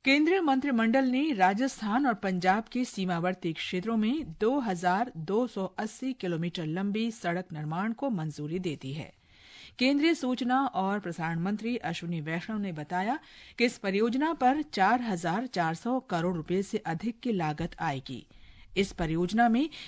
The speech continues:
देश के अन्य हिस्सों की तरह ही सीमावर्ती क्षेत्रों में भी सभी तरह की सुविधाएं उपलब्ध कराने पर विशेष ध्यान दिया गया है।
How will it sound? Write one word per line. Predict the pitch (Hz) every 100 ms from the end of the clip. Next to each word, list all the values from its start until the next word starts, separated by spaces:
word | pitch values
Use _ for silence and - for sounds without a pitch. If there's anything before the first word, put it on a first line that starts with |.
| -
देश | 202 294 320
के | - 311
अन्य | 240 262
हिस्सों | 220 170 208 233
की | 214
तरह | 165 165 254
ही | 247 247 - - -
सीमावर्ती | - 269 320 311 294 294 294
क्षेत्रों | - 190 180 240
में | 226 214
भी | 226 254
सभी | - 214 233 302
तरह | 202 180
की | 185 208 214
सुविधाएं | 165 165 170 180 220
उपलब्ध | - - 165 160 160
कराने | 156 160 214 240
पर | 202 214 - - -
विशेष | 190 - 285 294
ध्यान | 247 240 285 330
दिया | 185 143
गया | 143 131 135
है। | 139